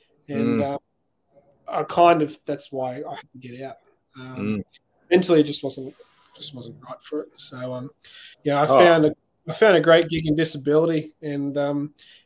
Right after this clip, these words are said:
Speaker 1: you know, where I'm more giving life than, um,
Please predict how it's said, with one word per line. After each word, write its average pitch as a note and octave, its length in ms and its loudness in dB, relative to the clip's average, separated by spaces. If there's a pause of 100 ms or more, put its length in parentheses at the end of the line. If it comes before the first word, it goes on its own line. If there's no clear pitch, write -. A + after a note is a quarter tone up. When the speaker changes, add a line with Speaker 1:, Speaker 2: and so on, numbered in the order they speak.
Speaker 1:
you C#3+ 100 -4
know, C#3 100 2
where D3+ 180 6
I'm D3+ 140 4
more D#3 240 2
giving D#3+ 300 0
life D3+ 460 -2
than, C#3 320 -6 (280)
um, C3+ 460 -10